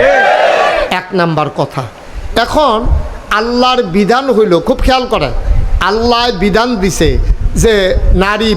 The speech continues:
পুরুষ সবার জীবনের একটা দাম আছে। বিদায় হজের ভাষণের সময় নবীজি বলছে, এই,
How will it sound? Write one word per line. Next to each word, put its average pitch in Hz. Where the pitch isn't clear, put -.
পুরুষ 226
সবার 247
জীবনের 220
একটা 202
দাম 190
আছে। -
বিদায় 180
হজের 190
ভাষণের 175
সময় 170
নবীজি 196
বলছে, 185
এই, 254